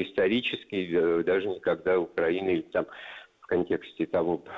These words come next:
периода, значит, по терминологии Мало-, Малороссии называться не может и считаться таковой не может. Вот такой вот, что называется, камуфлет.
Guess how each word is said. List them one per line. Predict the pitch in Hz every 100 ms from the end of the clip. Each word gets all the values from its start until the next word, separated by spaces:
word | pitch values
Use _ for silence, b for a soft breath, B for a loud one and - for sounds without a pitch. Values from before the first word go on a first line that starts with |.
| B B
периода, | - 80 85 78 82 78
значит, | 82 78 78 -
по | -
терминологии | - 85 85 87 82 80 85
Мало-, | 87 87 85 85 85 87 87 82
Малороссии | 95 92 87 87 104 123 104
называться | 92 80 82 82 - - - B B B B
не | 90
может | 90 101 117 -
и |
считаться | 87 - - 87 - -
таковой | 92 - 87 85
не | 87
может. | 95 80 - - _ B B B B
Вот | 92 -
такой | - 120 127 131
вот, | 117 113
что | - 95
называется, | 107 98 101 - -
камуфлет. | - 107 113 - 82 -